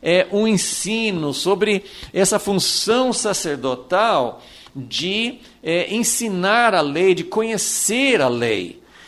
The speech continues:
E, e, na verdade, é, era, era pra ser uma função central do sacerdócio. É, da-, daqui a pouco já vou, já vou chamar a atenção para alguns textos, mas Esdras,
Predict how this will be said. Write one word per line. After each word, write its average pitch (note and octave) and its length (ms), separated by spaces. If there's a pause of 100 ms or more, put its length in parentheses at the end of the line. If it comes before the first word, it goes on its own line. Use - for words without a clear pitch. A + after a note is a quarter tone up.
(140)
E, G#3+ 360
e, G#3 40
na A3 220
verdade, E3+ 1000
é, F3 360
era, A#3+ 440
era D#4 260
pra F#3+ 220
ser B2+ 480
uma D#3+ 180
função D#3 760 (140)
central B3+ 920
do C3 160
sacerdócio. A#2+ 920 (380)
É, A#2+ 320
da-, A2 140
daqui B2+ 340
a D3+ 60
pouco D3+ 340
já D3 160
vou, B2+ 540
já A#2+ 140
vou A#2+ 200
chamar B2 280
a B2 40
atenção B2 440
para C3+ 100
alguns C3+ 300
textos, A2+ 420
mas D3 260 (320)
Esdras, C3 960